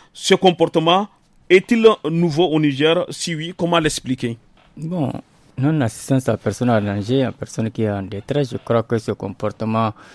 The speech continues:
Speaker 2: euh, paraît un peu nouveau, étant donné qu'aujourd'hui, quand on porte secours à quelqu'un,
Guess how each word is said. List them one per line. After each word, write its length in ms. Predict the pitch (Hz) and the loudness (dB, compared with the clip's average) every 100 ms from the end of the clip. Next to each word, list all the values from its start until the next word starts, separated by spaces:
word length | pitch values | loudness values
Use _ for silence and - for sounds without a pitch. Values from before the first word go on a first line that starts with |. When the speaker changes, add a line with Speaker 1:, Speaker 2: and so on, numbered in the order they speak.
| - _ _ - | -20 _ _ -6
Speaker 2:
euh, 360 | 58 55 57 - - _ _ _ | -4 -4 -6 -8 -14 _ _ _
paraît 460 | 104 101 113 113 110 | -4 -2 0 0 -2
un 80 | |
peu 600 | 104 - 117 113 110 101 - 104 | -4 -2 0 0 0 -4 -8 -12
nouveau, 680 | 110 107 117 120 170 196 131 - - _ _ | -12 -8 -6 0 4 4 2 -4 -20 _ _
étant 300 | 113 - 117 | -6 0 0
donné 380 | 110 107 113 110 | 2 0 0 -2
qu'aujourd'hui, 1120 | - 113 - 113 104 110 107 104 120 120 113 - _ _ _ 117 - | 0 0 0 -4 -2 -4 -4 0 4 4 4 -4 _ _ _ -14 -4
quand 520 | 123 113 113 110 107 120 _ - | 0 2 2 0 -2 -8 _ -10
on 140 | 107 | -10
porte 420 | - 113 - 113 | -4 -6 -4 -8
secours 540 | - 107 - - 120 113 | -4 -6 -4 -2 2 2
à 100 | 101 | 0
quelqu'un, 680 | - 104 - 117 117 117 | -6 -8 0 2 2 0